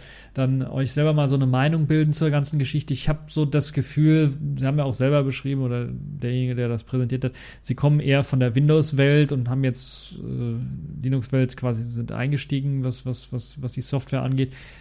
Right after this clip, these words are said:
Ich hab noch nicht so das wahre Gefühl, dass sie richtig verstanden haben,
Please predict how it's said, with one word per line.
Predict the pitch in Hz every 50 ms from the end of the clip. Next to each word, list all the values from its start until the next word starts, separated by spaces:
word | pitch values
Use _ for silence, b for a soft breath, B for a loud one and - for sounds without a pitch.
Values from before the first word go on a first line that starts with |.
| B B
Ich | - 123 - -
hab | 147 - - - - - - - - - - 247
noch | 214 143 139 151 160
nicht | 160 165 170 151
so | - - 170 160
das | 147 151 143 117 123
wahre | 131 135 143 151 151 156
Gefühl, | 151 143 - - 151 147
dass | 139 135 131
sie | - 139
richtig | 143 135 - 147 -
verstanden | - 143 127 - - - 131 147 156 160 165
haben, | 151 156 156 156 156 151 160 156 156